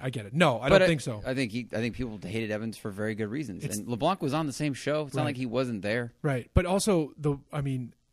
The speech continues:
Speaker 1: for all the shit, and again, I never saw Evans's stuff, so I can't comment whether he was good or bad.
Speaker 2: He is bad.
Speaker 1: But that's, I mean, that's what I hear.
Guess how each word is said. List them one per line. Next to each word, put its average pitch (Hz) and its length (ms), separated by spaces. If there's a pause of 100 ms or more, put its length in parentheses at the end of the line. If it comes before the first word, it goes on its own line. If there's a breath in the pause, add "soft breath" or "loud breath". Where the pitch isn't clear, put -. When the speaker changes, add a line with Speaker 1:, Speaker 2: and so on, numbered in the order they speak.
(120)
Speaker 1:
for 160 180
all 196 180
the 185 120
shit, - 500
and 147 100
again, 156 280
I 170 200
never 196 180
saw 131 360 (100)
Evans's 123 400
stuff, - 240
so - 160
I 135 80
can't 135 240
comment 127 380
whether 117 220
he 117 60
was 110 100
good 117 120
or 104 40
bad. - 280
Speaker 2:
He 101 200 (100)
is 101 240
bad. - 320 (240)
Speaker 1:
But 117 100
that's, - 260
I 156 60
mean, 120 120
that's 135 160
what 131 120
I - 20
hear. - 300